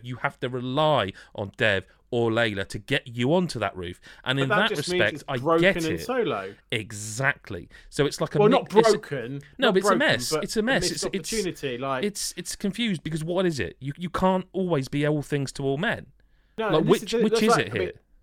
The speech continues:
Speaker 2: I know, I know we talk about it so much, probably too much, but, like, Widowmaker and Overwatch, you can get to places that make it
Speaker 1: She has a
Speaker 2: viable.
Speaker 1: skill that gets her up. Th-, that's the
Speaker 2: Yeah,
Speaker 1: whole point of
Speaker 2: that's
Speaker 1: her.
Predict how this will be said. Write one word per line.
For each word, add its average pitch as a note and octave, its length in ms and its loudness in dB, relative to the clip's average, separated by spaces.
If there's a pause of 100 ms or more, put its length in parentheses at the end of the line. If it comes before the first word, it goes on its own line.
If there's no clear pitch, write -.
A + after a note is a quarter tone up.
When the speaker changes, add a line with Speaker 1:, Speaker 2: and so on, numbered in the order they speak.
Speaker 2:
I D#3+ 240 -8
know, F3+ 100 -2 (160)
I D3+ 80 -4
know E3 140 0
we C#3 80 -2
talk C#3+ 240 -4
about C3+ 180 -2
it - 60 -12
so C3+ 160 -4
much, B2+ 280 -8 (220)
probably C#3 240 2
too C3+ 220 0
much, A#2 200 -10
but, E3 140 -2
like, E3+ 240 2 (240)
Widowmaker F3+ 460 0
and E3 80 -4
Overwatch, B2 480 -6
you C3+ 100 -10
can C#3 160 -10
get D#3 300 -2
to D3+ 100 -10
places C3 540 -8
that C3 180 -10
make C#3 400 -6
it C3 80 0
Speaker 1:
She C#3+ 220 0
has D#3 260 2
a C#3+ 60 2
Speaker 2:
viable. D3+ 100 4 (100)
Speaker 1:
skill C3 200 2
that C#3 160 -6
gets - 240 0
her D#3+ 160 -2 (100)
up. - 160 -8
Th-, G3 100 -6
that's F#3+ 200 4
the F#3+ 80 2
Speaker 2:
Yeah, F#3+ 60 -4
Speaker 1:
whole F#3+ 260 2
point B3 340 2
of - 80 -4
Speaker 2:
that's A2 140 2
Speaker 1:
her. D#3+ 120 -2